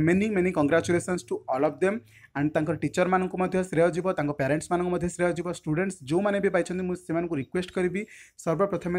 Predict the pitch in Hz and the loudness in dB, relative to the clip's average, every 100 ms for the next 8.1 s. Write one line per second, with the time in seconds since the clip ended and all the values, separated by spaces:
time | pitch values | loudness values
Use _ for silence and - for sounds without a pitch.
0 | 175 160 160 160 156 151 139 160 175 - | 0 0 0 -2 -2 0 2 2 -2 -2
1 | 165 160 135 127 151 160 165 160 156 156 | -2 -2 -2 -2 0 0 0 0 0 -2
2 | 175 170 175 131 - _ _ _ _ _ | -2 0 0 0 -6 _ _ _ _ _
3 | - - 196 185 180 180 147 156 160 156 | -8 0 0 0 -2 0 0 0 0 2
4 | 151 147 - 156 160 - - 147 - 180 | 0 -2 -4 -6 -6 -10 -14 -6 0 2
5 | 185 180 180 180 202 - - - 143 151 | 2 0 -2 -2 -6 -8 -18 -10 -4 -2
6 | 180 185 143 151 175 180 180 175 175 175 | -2 -2 -2 -2 -2 -2 -2 -2 0 0
7 | 175 - 170 147 139 151 165 170 165 170 | -2 -4 -2 0 2 0 0 -2 -2 -2
8 | 170 | -4